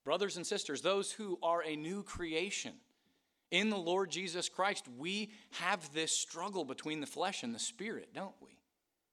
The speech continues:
And so while we're not given to discontentment, not completely given over to it anymore, we still fight against it, don't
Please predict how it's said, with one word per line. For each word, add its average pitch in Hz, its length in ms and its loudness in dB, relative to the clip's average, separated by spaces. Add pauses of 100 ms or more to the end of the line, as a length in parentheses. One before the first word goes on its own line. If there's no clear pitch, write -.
(220)
And - 80 -2
so 208 100 4
while 190 300 6
we're 208 120 0
not 160 340 2
given 220 460 2
to 131 120 -2
discontentment, 117 920 -6
not 160 160 -2
completely 147 400 -6
given 131 240 -2
over 180 280 -4
to - 160 -6
it 113 40 -4
anymore, 110 420 -4 (360)
we 165 240 0
still 226 380 4
fight 226 420 -4
against 87 480 -8
it, - 160 -18
don't 220 240 -4